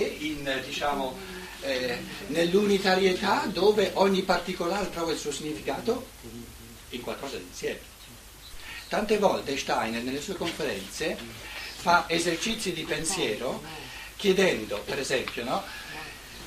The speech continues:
Ehm, una rosa è una unità conchiusa in se stesso, è un essere conchiuso in se stesso, no? No? Una rosa che avessimo qui non è una realtà perché, eh, sfiorisce.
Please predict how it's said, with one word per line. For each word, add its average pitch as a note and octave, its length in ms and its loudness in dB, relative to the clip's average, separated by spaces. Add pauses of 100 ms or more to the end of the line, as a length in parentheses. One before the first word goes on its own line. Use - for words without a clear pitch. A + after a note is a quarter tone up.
(100)
Ehm, D#3 520 6 (1040)
una A3 360 8
rosa F#3+ 640 8 (720)
è F3 180 4
una G#3 360 8
unità G#3 600 6
conchiusa G#3+ 600 4
in F#3+ 80 4
se G3+ 160 -2
stesso, F#3+ 380 -4
è F3 80 2
un F3+ 180 6
essere G3 580 2 (480)
conchiuso G3 480 2
in F#3+ 60 2
se F3+ 140 -2
stesso, D#3+ 380 -4
no? B2 280 -2 (680)
No? - 260 -8 (300)
Una E3+ 200 2
rosa F#3 280 4
che F3 100 2
avessimo F3 460 2
qui A3 300 -2
non C#3 280 0
è F#3+ 100 2
una F3 180 2
realtà D#3+ 440 2
perché, A#2 960 -2 (240)
eh, B2+ 120 -4
sfiorisce. D#3+ 640 0